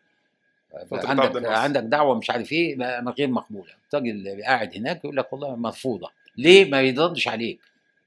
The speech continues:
Speaker 1: مم.
Speaker 2: هي مرفوضة.
Speaker 1: مم.
Speaker 2: كان في مكتب في الت-، في الجوازات موجود في مجمع التحرير مسؤول عن إصدار الشهادات ديت.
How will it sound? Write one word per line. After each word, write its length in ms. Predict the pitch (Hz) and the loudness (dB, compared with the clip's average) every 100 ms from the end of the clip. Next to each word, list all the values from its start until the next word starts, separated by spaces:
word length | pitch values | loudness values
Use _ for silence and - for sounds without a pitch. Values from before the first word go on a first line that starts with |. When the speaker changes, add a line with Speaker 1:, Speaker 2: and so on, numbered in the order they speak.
| _ | _
Speaker 1:
مم. 340 | 127 117 110 - - | -20 -20 -20 -14 -2
Speaker 2:
هي 140 | 151 | 0
مرفوضة. 460 | 123 117 170 165 - _ _ _ 139 | 2 0 -2 -4 -6 _ _ _ -18
Speaker 1:
مم. 420 | 120 110 104 107 _ | -16 -16 -18 -20 _
Speaker 2:
كان 100 | 101 | -14
في 140 | 101 151 | -6 -2
مكتب 340 | 156 - 113 98 95 95 92 | 0 -2 -4 -6 -8 -8 -10
في 100 | 104 | -10
الت-، 320 | - 107 92 | -10 -10 -12
في 160 | - 98 | -10 -12
الجوازات 880 | 95 98 98 95 95 95 110 156 - | -8 -8 -6 -8 -10 -4 2 2 2
موجود 480 | 104 101 113 139 120 101 98 95 92 90 | -4 -4 -4 -6 -6 -6 -4 -2 -4 -8
في 460 | 95 92 90 90 92 | -12 -12 -12 -12 -12
مجمع 380 | 92 117 123 85 | -8 -4 -2 -2
التحرير 580 | - 82 104 135 175 | -6 -12 -6 -2 -2
مسؤول 440 | 127 104 - 165 165 | -2 -6 -4 2 4
عن 200 | 117 113 | 4 2
إصدار 440 | 107 - 147 143 | -4 2 4 4
الشهادات 640 | 110 - - 92 104 117 | -2 -6 -6 -4 -2 -4
ديت. 300 | 90 85 78 | -6 -12 -14